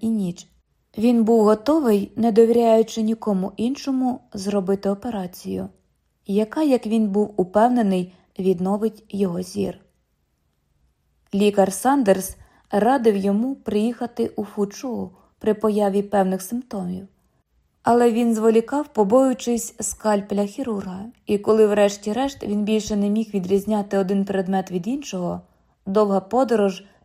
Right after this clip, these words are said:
теж змусила його нервувати, і він наказав своїм синам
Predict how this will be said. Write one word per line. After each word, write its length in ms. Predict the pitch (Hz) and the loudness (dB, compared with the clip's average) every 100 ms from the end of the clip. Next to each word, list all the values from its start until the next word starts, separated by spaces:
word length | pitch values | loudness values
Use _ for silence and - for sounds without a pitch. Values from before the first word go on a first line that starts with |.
| _ | _
теж 200 | 220 202 | 2 4
змусила 520 | 180 185 226 - 196 | 2 -2 -2 0 2
його 180 | 185 185 | 2 2
нервувати, 680 | 180 208 214 180 175 - - _ _ _ _ _ _ 202 | -2 -4 -6 -10 -10 -12 -14 _ _ _ _ _ _ 0
і 80 | |
він 180 | 208 208 | 2 2
наказав 460 | 202 202 196 196 190 | 0 0 4 4 4
своїм 300 | 190 185 180 | 0 -2 -4
синам 420 | 185 185 240 247 | -4 -4 -2 -4